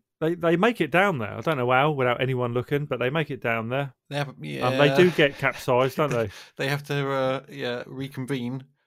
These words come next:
Speaker 2: with the aid of a s-, uh, bicycle bell, but they get there.
Speaker 1: They,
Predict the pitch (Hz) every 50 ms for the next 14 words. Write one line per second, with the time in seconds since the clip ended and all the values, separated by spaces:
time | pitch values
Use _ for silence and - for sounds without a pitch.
0 | _ _ - 135 120 131 127 127 131 127 120 120 113 - - - - - 139 127
1 | 123 117 120 127 127 120 - 117 - 104 92 98 101 110 120 117 - _ _ _
2 | _ _ _ _ _ _ _ _ _ _ _ _ _ - 117 107 123 117 123 113
3 | - 110 110 117 127 135 143 _ _ _ _ _ _ _ _ _ _ _ _ _
4 | _ _ _ _ _ _ _ _ - 131